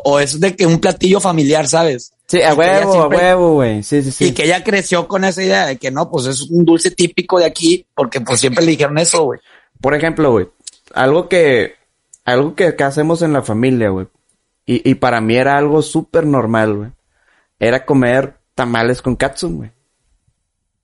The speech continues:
Speaker 1: Ya, no, ese sí es raro, güey.
Speaker 2: Entonces,
Speaker 1: <laughs>
Speaker 2: sí, güey, entonces cuando le, se lo comentas a alguien, te dice, "¿Qué, güey? ¿Tamales con katsu? ¿Qué chingados estás hablando, güey? O sea, debe ser con la salsita, güey, ¿no?". Este,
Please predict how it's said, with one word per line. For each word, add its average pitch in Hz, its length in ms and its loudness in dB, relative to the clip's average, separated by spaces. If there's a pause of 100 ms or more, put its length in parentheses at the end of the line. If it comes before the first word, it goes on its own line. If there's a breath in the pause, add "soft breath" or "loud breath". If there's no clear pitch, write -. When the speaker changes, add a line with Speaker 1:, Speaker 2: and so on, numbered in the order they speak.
(380)
Speaker 1:
Ya, 120 340 0
no, 117 160 -2
ese 120 200 0
sí 123 160 0
es 117 80 0
raro, 95 280 -2
güey. 107 180 -6
Speaker 2:
Entonces, 139 500 0
Speaker 1:
<laughs> 156 720 -2
Speaker 2:
sí, 185 300 2
güey, 220 140 4
entonces 180 280 -2
cuando 180 260 0
le, 156 100 0
se 151 120 0
lo 147 120 0
comentas 170 420 -2
a 202 100 4
alguien, 160 320 0
te 156 80 0
dice, 131 340 0
"¿Qué, 120 260 0
güey? 117 340 0
¿Tamales 127 440 -2
con 113 280 -4 (120)
katsu? 139 600 -4
¿Qué 127 120 -6
chingados 139 340 -2
estás 139 200 -2
hablando, 139 600 0
güey? 104 160 2
O 98 40 -4
sea, 104 120 -4
debe 110 180 -2
ser 147 120 -2
con 160 140 -2
la 147 100 2
salsita, 131 580 -2
güey, 98 140 -2
¿no?". 92 200 -8 (440 soft breath)
Este, 107 840 0